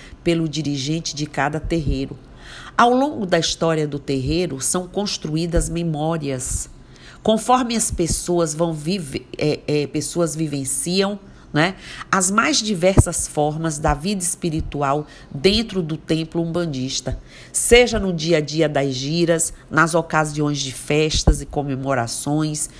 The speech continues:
nos ritos de iniciação, preparações litúrgicas, nos multirões de, de zeladoria, de limpeza e organização em prol desse terreiro.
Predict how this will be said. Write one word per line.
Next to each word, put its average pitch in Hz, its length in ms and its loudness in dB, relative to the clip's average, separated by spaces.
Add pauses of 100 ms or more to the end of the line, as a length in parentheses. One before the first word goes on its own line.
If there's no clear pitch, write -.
(160)
nos 175 260 0
ritos 170 520 0
de 147 160 -2
iniciação, 151 1000 -2 (320)
preparações 175 840 2
litúrgicas, 151 1080 -2 (420)
nos 233 220 2
multirões 185 720 2
de, 147 280 -2
de 147 260 -2
zeladoria, 147 920 2
de 143 120 -6
limpeza 151 840 0 (260)
e 180 100 4
organização 180 920 2
em 180 100 -4
prol 151 380 0
desse 160 320 -2
terreiro. 135 500 -2